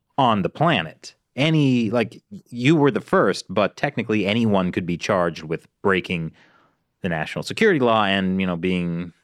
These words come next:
charged a fine or being sentenced to life in prison.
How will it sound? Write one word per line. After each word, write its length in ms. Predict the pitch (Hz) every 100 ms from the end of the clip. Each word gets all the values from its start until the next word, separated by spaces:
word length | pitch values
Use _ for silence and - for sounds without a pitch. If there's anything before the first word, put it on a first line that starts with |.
| _ _ -
charged 340 | 117 101 87
a 40 | 85
fine 580 | 139 143 139 135 123
or 80 | 85
being 260 | 85 98 87
sentenced 460 | 117 95 92 85
to 80 | -
life 300 | 82 95 92
in 120 | 85
prison. 560 | 78 110 101 104 104